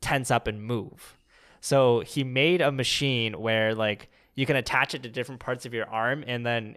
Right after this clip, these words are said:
it, you can, like, kind of punch with it almost. So he made human p-, punch 'em, sock 'em robots,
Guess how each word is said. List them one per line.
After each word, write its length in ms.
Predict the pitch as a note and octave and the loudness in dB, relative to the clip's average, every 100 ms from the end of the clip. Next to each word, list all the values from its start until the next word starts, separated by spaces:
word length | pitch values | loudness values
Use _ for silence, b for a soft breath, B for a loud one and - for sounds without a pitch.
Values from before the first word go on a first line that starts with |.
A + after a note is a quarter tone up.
| - | -12
it, 140 | B2 - | -14 -10
you 140 | A#2+ | -12
can, 160 | A#2 B2+ | -10 -8
like, 260 | A2 G#2+ _ _ _ _ _ _ | -6 -8 _ _ _ _ _ _
kind 320 | - B2 B2 | -4 -2 -2
of 100 | A#2+ | -2
punch 320 | - A2+ A2 - | -4 -6 -6 -6
with 120 | D3 | -2
it 80 | D#3+ | 0
almost. 540 | D#3+ D#3+ F3+ G3 - - b b b | 0 0 -4 -8 -16 -20 b b b
So 120 | D3 | 0
he 140 | B2+ C#3 | 2 4
made 260 | C3+ D3+ | 6 4
human 440 | C3+ C#3+ C#3+ C#3 B2 | 2 0 2 0 -2
p-, 120 | - _ _ - | -12 _ _ -2
punch 240 | C#3 C3 | 0 0
'em, 340 | C3 B2 A#2 - _ _ - | 0 0 -6 -12 _ _ -6
sock 320 | - C3 - | 0 2 2
'em 200 | A#2+ A2 | -2 0
robots, 640 | G#2+ G2+ G2 - - - | -2 -2 -6 -10 -14 -16